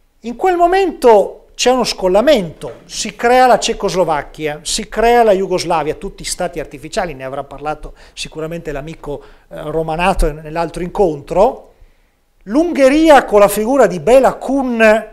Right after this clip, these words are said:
decide addirittura di provare la strada della rivoluzione, come in Russia, finisce marissi-, malissimo, arriva Miklos Horthy, ammiraglio che incomincia con l'appoggio dei rumeni a fare un regime dittatoriale.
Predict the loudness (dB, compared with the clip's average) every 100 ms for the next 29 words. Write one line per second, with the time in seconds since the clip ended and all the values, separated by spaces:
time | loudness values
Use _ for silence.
0 | _ -10 -6 -2 0 0 -2 -4 -2 -2
1 | -2 0 2 4 2 -4 -2 0 2 0
2 | -4 -6 -8 -2 -2 -2 -4 -12 -10 -8
3 | -8 -10 -12 -12 -20 -14 -10 -8 -6 -2
4 | -2 -2 -6 -6 -6 -6 -6 -8 -10 -10
5 | -8 -8 -10 -16 -16 -12 -8 -4 2 2
6 | 0 -6 -8 -8 -10 -18 _ -12 -10 -4
7 | -2 0 0 -2 -4 -6 -8 -12 -12 -10
8 | -10 -8 -6 -6 -2 -2 -4 -6 -6 -6
9 | -6 -6 -8 -6 -6 -8 -10 -10 -12 -12
10 | -14 -16 _ _ -14 -10 -10 -8 -8 -8
11 | -10 -10 -6 -6 -8